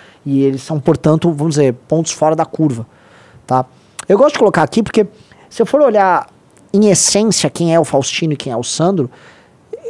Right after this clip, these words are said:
e, e, eles não são jovens fracos ou jovens, é, vamos dizer, tímidos que passaram por uma grande jornada. O, tanto o Faustino quanto o Sandro são jovens naturalmente,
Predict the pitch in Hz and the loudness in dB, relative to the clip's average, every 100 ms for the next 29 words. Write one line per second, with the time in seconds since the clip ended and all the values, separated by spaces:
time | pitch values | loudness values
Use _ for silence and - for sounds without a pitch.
0 | 679 427 - 175 - 165 170 208 - 208 | -8 -6 -2 -2 0 0 0 0 2 2
1 | 160 180 180 165 - - 165 156 - 156 | 2 2 2 -2 -4 0 0 0 -2 -6
2 | 135 - - - _ _ _ - 139 135 | -6 -8 -14 -18 _ _ _ -2 0 2
3 | 143 143 135 135 131 - - - - - | 2 2 0 -4 -6 -8 -10 -16 -20 -20
4 | _ - 123 127 123 123 120 117 135 117 | _ -8 -4 0 0 0 -2 -2 -4 -2
5 | 120 113 - 180 160 - 160 - 139 143 | -2 -2 0 2 0 -2 -4 -2 -2 -2
6 | 135 131 139 127 120 107 165 170 226 269 | -4 0 0 0 -4 -4 -4 -2 -2 -4
7 | 294 220 - 165 135 135 - 147 156 185 | -4 -6 -4 -8 -8 -10 -8 -8 -6 -8
8 | - - _ - - 160 143 151 160 165 | -14 -20 _ -18 -6 -2 0 2 2 2
9 | 175 139 165 165 175 214 220 226 196 165 | -2 -4 -6 -4 -2 -4 -4 -2 -2 -2
10 | 160 170 170 - 175 165 156 | -4 -4 -6 -4 -2 0 0